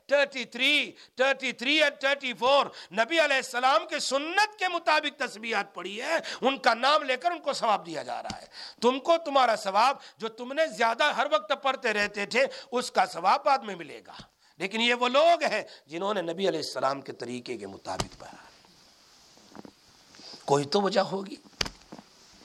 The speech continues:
سو میں کہہ رہا تھا، اپنی زندگی سنت نبوی کے مطابق ہو۔ دوسری بات اس آیت میں، ایک تو اللہ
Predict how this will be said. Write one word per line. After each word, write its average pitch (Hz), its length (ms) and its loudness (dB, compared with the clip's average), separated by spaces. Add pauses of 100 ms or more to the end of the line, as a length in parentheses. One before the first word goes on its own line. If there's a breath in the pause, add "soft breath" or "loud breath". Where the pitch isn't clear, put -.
(800 loud breath)
سو 220 120 6
میں 190 120 2
کہہ 185 140 0
رہا 170 160 4
تھا، 262 180 4
اپنی 226 280 -2
زندگی 220 600 -2 (180 loud breath)
سنت 233 460 -2
نبوی 285 440 0
کے 359 140 0
مطابق 277 480 0
ہو۔ 170 240 -12 (2500 soft breath)
دوسری 339 560 4
بات 247 280 4
اس - 420 -10 (100)
آیت 247 320 2
میں، 202 180 -8
ایک 277 420 0
تو 269 60 0
اللہ 262 340 2